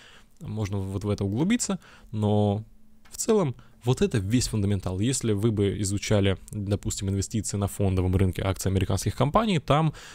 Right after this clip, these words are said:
а, было бы очень много информации, которую нужно было бы учить, э, годами, скорее всего.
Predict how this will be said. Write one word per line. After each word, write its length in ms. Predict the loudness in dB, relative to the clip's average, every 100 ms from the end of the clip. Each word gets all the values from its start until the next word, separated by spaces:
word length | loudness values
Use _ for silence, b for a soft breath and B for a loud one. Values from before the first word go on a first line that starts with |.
| B
а, 520 | -4 0 2 2 2 -2
было 380 | 0 2 4
бы 140 | 4 2
очень 420 | 2 2 2 0
много 240 | 2 2
информации, 760 | 2 2 2 2 0 0 2 2
которую 760 | 0 0 2 2 4 2 0 -4
нужно 440 | -6 0 2 2 2
было 200 | 2 2
бы 280 | 4 2 2
учить, 540 | 0 0 0 0 -2 -6
э, 420 | -6 -6 -8 -8
годами, 600 | -4 0 2 4 2 2
скорее 340 | -2 -2 -2 -2
всего. 360 | -2 0 0